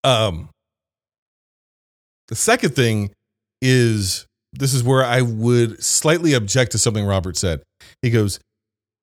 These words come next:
"A knockoff, basically a knockoff is never gonna be worthy of the vault." Who's to say that? Because most movies are a knockoff of something. <laughs> It's true.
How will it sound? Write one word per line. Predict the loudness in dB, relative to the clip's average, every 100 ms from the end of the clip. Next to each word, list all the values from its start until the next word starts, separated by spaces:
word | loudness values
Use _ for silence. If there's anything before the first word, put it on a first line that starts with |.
| -2
"A | 2
knockoff, | 4 4 4 2 0 2
basically | 2 4 4
a | 4
knockoff | 2 2 2 2 0
is | 0
never | 0 0
gonna | 0 0
be | -2
worthy | 0 0 0 -2
of | -4 -4
the | -4
vault." | -4 -4 -4 -12 _ _ _ _ -2
Who's | 2 4 2
to | -2
say | -4 0 0 2
that? | 0 -2 -8 -18 _ _ _ _ _ _ _ _ _ _ _ _ _ _ -12
Because | -2 2 2 0 -4 _ _ -20 _ _ _ _ _ _ _ 0
most | 4 6 6 4 2
movies | 2 4 4 4
are | 4
a | 4
knockoff | 4 2 2 0 0
of | -6 -4
something. | -2 -2 -4 -12 -20 _ _
<laughs> | -6 -6 -4 -4 -4 -8 -8
It's | -12 -6
true. | -2 -2 -4 -10